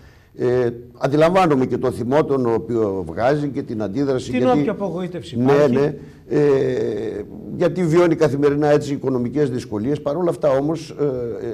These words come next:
Speaker 1: από την άλλη πλευρά πρέπει να εκτιμηθεί το γεγονός ότι πάρθηκαν μέτρα και παίρνονται μέτρα και στο πρόγραμμα της νέας θητείας υπάρχουν, ε,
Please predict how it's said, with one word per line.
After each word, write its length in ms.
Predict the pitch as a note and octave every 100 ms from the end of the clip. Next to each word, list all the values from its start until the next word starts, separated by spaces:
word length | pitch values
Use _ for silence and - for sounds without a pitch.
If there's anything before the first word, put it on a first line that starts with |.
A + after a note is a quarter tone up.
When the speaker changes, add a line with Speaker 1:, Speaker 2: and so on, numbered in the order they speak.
| - -
Speaker 1:
από 200 | G#2+ A2
την 160 | A2 C3+
άλλη 160 | D3+
πλευρά 380 | - A2+ A#2 C3+
πρέπει 200 | C3+ D3+
να 80 | D3+
εκτιμηθεί 400 | D3 C3 A#2+ G2
το 100 | C#3
γεγονός 420 | A2+ G#2 A#2+ C3+
ότι 180 | C#3 A2
πάρθηκαν 480 | - D3+ D3 B2+ A#2
μέτρα 240 | G#2+ A#2+ C3+
και 160 | B2 A2
παίρνονται 560 | - C3+ D#3+ D3+ G#2+
μέτρα 380 | F#2 G#2 A#2+ C#3 C#3 - - - _
και 400 | - C3 A#2+ - - - - - - _ _ _ _ - - - -
στο 240 | - A#2
πρόγραμμα 440 | C3+ E3 E3 D#3+
της 140 | B2+ C3
νέας 260 | D3 D3+
θητείας 420 | - B2 C3 D#3 C3
υπάρχουν, 440 | - D#3 C#3
ε, 60 | D3+